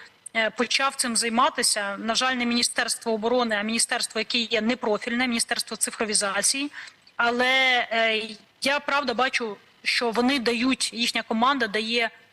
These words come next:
е, певні хороші результати. Питання в іншому. Коли ми говоримо, що виділено сорок мільярдів там гривень, е,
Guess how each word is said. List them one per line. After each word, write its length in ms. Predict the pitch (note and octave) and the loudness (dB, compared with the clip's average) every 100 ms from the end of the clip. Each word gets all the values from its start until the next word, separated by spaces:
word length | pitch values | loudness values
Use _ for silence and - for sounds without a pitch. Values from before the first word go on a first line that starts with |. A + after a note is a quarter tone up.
| _ - | _ -6
е, 100 | G#3+ | -2
певні 280 | - B3+ B3+ | -2 0 -2
хороші 460 | - B3+ C4+ - | 0 2 2 2
результати. 640 | A#3 A3+ A#3 A3+ F#3 - - - - - _ | 0 -2 -2 -2 -4 -6 -16 -20 -20 -20 _
Питання 400 | C4 - D#4+ D#4+ | -2 0 2 2
в 40 | C#4 | 2
іншому. 480 | D4+ C4+ - G3+ - | 0 0 -2 -4 -2
Коли 180 | C4 | 0
ми 100 | D#4 | 2
говоримо, 480 | C#4+ C#4 D4+ D4+ C4+ | 2 2 2 2 2
що 540 | B3 - B3+ C4 B3+ A#3 | 2 0 2 2 2 0
виділено 400 | B3 C#4 D4 B3+ | -2 0 0 0
сорок 320 | - C#4 C4+ | 0 0 0
мільярдів 600 | B3+ B3 C4 C4 A3+ A#3 | -2 0 0 0 -4 -6
там 200 | - G#3 | -4 -6
гривень, 500 | F#3+ B3+ E4+ D#4 A3 - - _ _ _ _ _ _ - A#3 | -2 0 2 0 -2 -10 -20 _ _ _ _ _ _ -8 0
е, 560 | G#3+ G#3+ G#3+ G#3 G#3 | 2 2 2 2 0